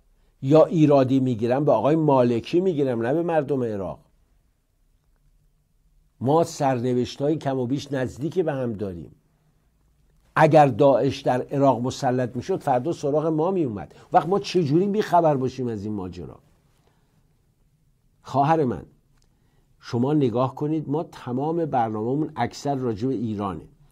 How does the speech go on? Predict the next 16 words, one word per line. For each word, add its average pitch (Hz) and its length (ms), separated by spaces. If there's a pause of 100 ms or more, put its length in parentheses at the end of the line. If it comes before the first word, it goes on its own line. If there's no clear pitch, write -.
(280)
اگر 185 280
در 151 220
برنامهٔ 110 600
من 78 180 (100)
اشارهٔ 135 500
به 170 140
مسائل 135 480
منطقی 120 580
می‌شه، 107 300
یک 117 300
ضرورته 101 720 (640)
که 123 100
ما 135 400 (300)
منطقه‌مون 117 720
رو 160 80
بشناسیم، - 640